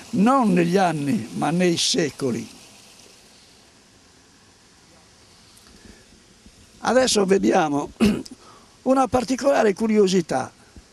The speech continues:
che forse i sassaresi del mio tempo, beh,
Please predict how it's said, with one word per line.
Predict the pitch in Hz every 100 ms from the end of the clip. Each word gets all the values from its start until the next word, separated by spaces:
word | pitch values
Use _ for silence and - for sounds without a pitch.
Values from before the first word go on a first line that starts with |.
| _ _
che | - 277
forse | - 254 165 180
i | 180
sassaresi | 175 240 190 262 294 208
del | 190 196
mio | 233 220 185
tempo, | 175 143 123 170 175 - - - - - - - - - - _ -
beh, | 175